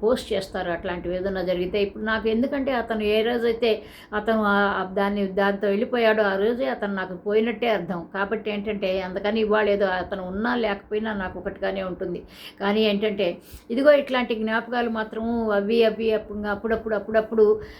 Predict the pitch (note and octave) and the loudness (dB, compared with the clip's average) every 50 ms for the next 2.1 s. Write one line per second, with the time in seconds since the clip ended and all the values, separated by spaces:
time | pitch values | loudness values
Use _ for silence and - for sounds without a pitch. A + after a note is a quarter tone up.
0 | - - - A3+ A3 A3 A3 G#3+ G#3+ G#3+ A3 G#3+ G#3+ G#3 G3+ G3 G3+ G#3 - - | -12 -8 -4 -2 2 4 4 4 4 2 0 0 0 0 -2 -2 -2 -4 -6 -6
1 | G#3+ G#3+ G#3+ G#3+ A3+ A3 A3 A3 G#3+ A3 A3 A3 G#3+ A3 A3+ G#3+ G#3+ G#3+ G#3+ G#3 | -4 -2 -2 0 0 0 0 0 0 2 4 2 4 4 6 6 8 8 6 4
2 | G#3+ - | 2 -2